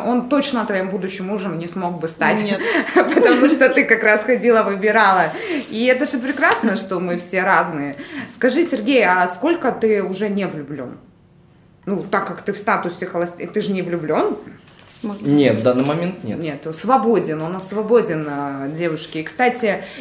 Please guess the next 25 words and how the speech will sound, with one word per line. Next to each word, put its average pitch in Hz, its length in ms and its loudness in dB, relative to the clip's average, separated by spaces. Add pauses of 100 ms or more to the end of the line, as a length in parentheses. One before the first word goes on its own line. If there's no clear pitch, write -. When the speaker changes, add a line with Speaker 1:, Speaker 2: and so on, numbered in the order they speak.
Speaker 1:
если 269 340 0
есть 240 280 2
вопросы 196 480 -2
к - 100 -12
нашим 233 440 -2
героям, 196 580 2 (440)
к - 120 -10
Ане 285 300 4
или 262 100 0
к - 80 -6
Сергею, 196 580 0
то 180 120 -6
пишите, 233 640 0
а, 160 920 -2
а, 151 40 -4
в 156 100 -10
директ, 196 580 0
новое 190 420 -2
вещание 170 600 -2
в 214 80 0
Инстаграме, 190 680 -2
в 196 60 -6
аккаунте. 233 760 -4 (240)
Наш 269 240 0
продюсер 214 580 -2